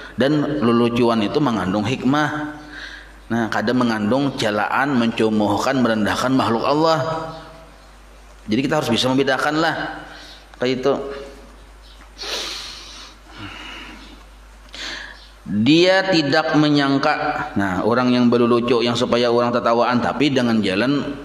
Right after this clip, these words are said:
merendahkan orang lain, inya tuh kada menyangka bahwa percakapannya itu akan menyebabkan dirinya dilimparkan ke dalam api neraka selama tujuh puluh tahun hanya sampai ke karak nerakanya.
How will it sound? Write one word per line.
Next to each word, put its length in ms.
merendahkan 480
orang 240
lain, 200
inya 240
tuh 160
kada 160
menyangka 720
bahwa 480
percakapannya 880
itu 240
akan 320
menyebabkan 640
dirinya 800
dilimparkan 720
ke 80
dalam 320
api 320
neraka 640
selama 880
tujuh 560
puluh 320
tahun 400
hanya 160
sampai 320
ke 80
karak 320
nerakanya. 480